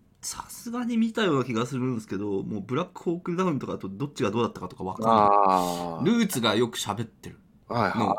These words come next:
Speaker 1: イメージがもう強い。
Speaker 2: あー。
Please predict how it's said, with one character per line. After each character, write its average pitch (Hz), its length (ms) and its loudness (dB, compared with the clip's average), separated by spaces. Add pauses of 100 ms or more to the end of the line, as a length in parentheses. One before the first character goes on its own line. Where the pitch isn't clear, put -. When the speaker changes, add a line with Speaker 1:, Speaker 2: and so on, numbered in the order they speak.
(240)
Speaker 1:
イ 117 100 0
メ 139 60 4
ー 160 140 2
ジ 131 220 0
が 143 120 4
も 117 160 6
う 95 80 -2 (400)
強 107 260 0
い。 92 80 -6 (560)
Speaker 2:
あ 110 40 0
ー。 95 680 6